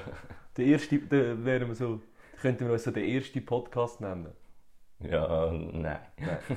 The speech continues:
Speaker 1: Nicht, findest du nicht?
Speaker 2: Nein.
Speaker 1: Das ist auch so etwas Geiles, oder? Es gibt ja solche, die schon seit x Jahren Podcasts machen. Aber es ist einfach nicht so bekannt gewesen und jetzt fangen ein paar an, irgendwie vor einem halben Jahr und haben irgendwie gleich viele Zuhörer als die,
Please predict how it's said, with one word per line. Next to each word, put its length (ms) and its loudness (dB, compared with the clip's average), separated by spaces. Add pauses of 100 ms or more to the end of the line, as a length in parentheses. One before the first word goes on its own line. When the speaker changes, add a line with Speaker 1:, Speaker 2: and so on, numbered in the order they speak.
(260)
Speaker 1:
Nicht, 340 -4
findest 220 -10
du 40 -4
nicht? 140 -4 (300)
Speaker 2:
Nein. 260 -6 (200)
Speaker 1:
Das 160 2
ist 40 2
auch 60 4
so 100 2
etwas 220 -6
Geiles, 240 -2
oder? 100 -6
Es 120 -8
gibt 180 -8
ja 60 -2
solche, 260 -2
die 220 -4
schon 120 -10
seit 240 -12
x 280 -10
Jahren 500 0 (280)
Podcasts 460 -6
machen. 260 -10 (380)
Aber 120 -8
es 60 -10
ist 100 -8
einfach 240 0
nicht 160 -6
so 60 -12
bekannt 480 -2
gewesen 200 -6
und 60 -2
jetzt 140 -6
fangen 240 -2
ein 100 -8
paar 240 2
an, 260 2
irgendwie 280 -4
vor 140 -8
einem 100 0
halben 280 2
Jahr 120 0
und 200 -2
haben 120 -4
irgendwie 180 -4
gleich 240 -4
viele 200 -10
Zuhörer 420 -2
als 180 -6
die, 180 -6